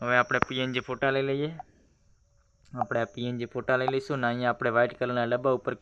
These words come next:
ક્લિક કરશું એટલે ઝૂમ થઈ જશે અને પછી યસ ઉપર ક્લિક કરી દેવાનું. હવે આપણે એક બ્લેક કલરનો શેડો લઈ લઈશું અને શેડો આપણે કમ્પ્લીટ સેટ કરી દઈશું. આ આપણો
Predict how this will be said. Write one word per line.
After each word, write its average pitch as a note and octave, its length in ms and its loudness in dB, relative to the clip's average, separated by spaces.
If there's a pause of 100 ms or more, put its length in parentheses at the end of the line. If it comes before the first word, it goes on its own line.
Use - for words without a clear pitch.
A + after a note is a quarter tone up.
ક્લિક D3 240 -4
કરશું B2 260 -2
એટલે D3 180 -4 (120)
ઝૂમ B2 220 -2
થઈ B2 160 -2
જશે A2+ 280 -6
અને A2+ 160 -8
પછી C3 380 -2
યસ B2+ 240 -2
ઉપર - 160 -8 (100)
ક્લિક C3+ 280 -2
કરી A#2 200 -4
દેવાનું. A2 320 -6 (520)
હવે C3 200 2
આપણે C3+ 260 0
એક C3+ 180 -4
બ્લેક C#3+ 240 2
કલરનો C#3 400 2
શેડો C3 320 2
લઈ D3+ 140 2
લઈશું D3+ 280 -2 (140)
અને C3 240 -10
શેડો B2+ 300 0
આપણે B2+ 320 -2
કમ્પ્લીટ B2+ 420 -4
સેટ A#2+ 260 -2
કરી B2 200 -4
દઈશું. B2 280 -6 (1040)
આ B2 80 0
આપણો B2 240 -2